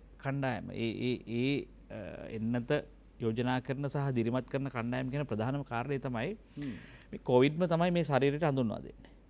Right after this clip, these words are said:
Speaker 2: හ්ම්.
Speaker 1: එතකොට
Speaker 2: ඔව්,
Speaker 1: මේ එතන
Speaker 2: ඔව්,
Speaker 1: තමයි
Speaker 2: ඔව්.
Speaker 1: ප්‍රතිදේහ. එතකොට තමයි මේ වෛරසය පිටින් ආපු ගමන් මෙයා ඇඟට අඳුන ගන්න පුළුවන්. අපි දන්නවා කොහේ හරි පස්, පසක් ගෙනත් ඒ පසේ ඉන්න සුද්ධ ජීවීන් නෑ තව තැනක. ඒ නිසා අපි කලින් ඒ පසට ඒ සුද්ධ ජීවීන් හඳුන්වා දුන්නොත් ඒ පැලේ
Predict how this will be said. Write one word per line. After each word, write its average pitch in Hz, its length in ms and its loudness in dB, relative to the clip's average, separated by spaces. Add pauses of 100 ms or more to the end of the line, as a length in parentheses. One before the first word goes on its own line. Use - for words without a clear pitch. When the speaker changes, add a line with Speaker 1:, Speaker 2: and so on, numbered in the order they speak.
(160)
Speaker 2:
හ්ම්. 104 140 -6
Speaker 1:
එතකොට 127 260 2
Speaker 2:
ඔව්, - 20 8
Speaker 1:
මේ 110 140 8
එතන 139 160 2
Speaker 2:
ඔව්, - 80 0
Speaker 1:
තමයි 165 160 4
Speaker 2:
ඔව්. - 80 2
Speaker 1:
ප්‍රතිදේහ. 147 480 6
එතකොට 156 320 2
තමයි 139 260 2 (100)
මේ 131 140 2
වෛරසය 120 460 4 (540)
පිටින් 151 340 2
ආපු 120 300 4
ගමන් 139 360 4 (120)
මෙයා 131 280 4 (200)
ඇඟට 131 320 2
අඳුන 170 240 8
ගන්න 175 300 8
පුළුවන්. 147 220 8
අපි 123 120 4
දන්නවා 135 240 -2
කොහේ 139 280 6
හරි 143 160 8 (160)
පස්, 120 180 0 (680)
පසක් 127 400 4
ගෙනත් 127 360 2
ඒ 185 120 2
පසේ 139 300 0
ඉන්න 139 160 -2
සුද්ධ 123 260 -2
ජීවීන් 143 400 4
නෑ 170 160 4
තව 156 240 8
තැනක. 113 220 4
ඒ 120 80 -2
නිසා 135 180 0
අපි - 120 -4
කලින් 143 340 2 (360)
ඒ 131 100 2
පසට 147 320 4
ඒ 151 100 8
සුද්ධ 120 260 -2
ජීවීන් 147 240 6
හඳුන්වා 143 340 4
දුන්නොත් 135 260 0
ඒ 220 180 6
පැලේ 160 400 12